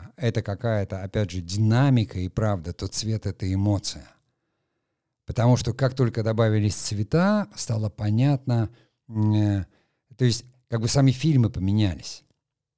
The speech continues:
Изображение, которое стало цветным, но надо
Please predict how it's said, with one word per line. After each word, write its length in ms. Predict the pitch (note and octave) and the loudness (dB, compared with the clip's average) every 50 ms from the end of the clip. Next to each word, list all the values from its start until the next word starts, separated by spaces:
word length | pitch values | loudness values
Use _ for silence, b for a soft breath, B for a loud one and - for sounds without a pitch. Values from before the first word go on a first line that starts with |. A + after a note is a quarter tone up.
| _ _ _ _ _ _ _ _ _ _ _ | _ _ _ _ _ _ _ _ _ _ _
Изображение, 680 | - B2 B2 A#2+ A#2 B2+ A#2+ C3 C3 A#2+ C#3+ C3+ B2 B2 | -2 2 2 4 4 6 6 4 4 6 6 6 6 6
которое 340 | - B2 B2 - B2+ A#2+ A#2+ | 2 0 -2 -2 0 0 0
стало 300 | - - - A#2+ A#2+ A#2 | -2 -2 -4 -4 -4 -4
цветным, 720 | - - - C3+ B2 C3 F#3+ G3+ G#3 G#3+ G#3 G3 b b b b b b b b b b b - | -6 -4 -4 -4 -2 0 2 2 4 2 2 0 b b b b b b b b b b b 0
но 180 | A2 B2 B2+ | 4 6 8
надо 360 | B2+ B2 B2+ C3 B2+ C3+ B2+ | 8 8 6 6 4 2 -2